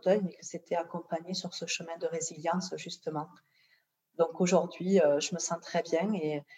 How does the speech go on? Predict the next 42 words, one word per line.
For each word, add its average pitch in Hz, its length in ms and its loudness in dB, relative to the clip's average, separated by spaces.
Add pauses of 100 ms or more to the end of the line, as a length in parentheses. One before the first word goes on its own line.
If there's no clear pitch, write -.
(160)
et 151 60 0
je - 100 0
commence 180 400 0
à 175 40 0
réfléchir 175 600 -2
à 165 60 0
ça, 151 280 -4
même 165 160 -4
si - 180 -14
c'est - 220 -10
pas 156 100 0
encore, 165 480 -6
heu, 147 380 -8
pour - 160 -16
tout 180 100 -10
de - 80 -10
suite, - 440 -8
mais 139 100 -4
c'est, - 320 -6
heu, - 80 -8
voilà, 151 340 0
il - 60 -14
faut, - 220 -6 (340)
faut 165 140 -4
le 170 100 -6
maturer, 170 500 -2
il 190 120 2
faut, 147 420 -10 (400)
faut 165 100 -2
le 156 120 -4
laisser, 165 440 -4
heu, 139 120 0 (180)
émerger. 165 720 -2 (300)
Et, 143 340 -4
et - 40 -8
je - 100 -2
pense 185 180 -2
qu'aujourd'hui, 170 400 -2
je 202 140 -2
peux 190 80 -4
dire 165 220 -4
merci. - 420 -10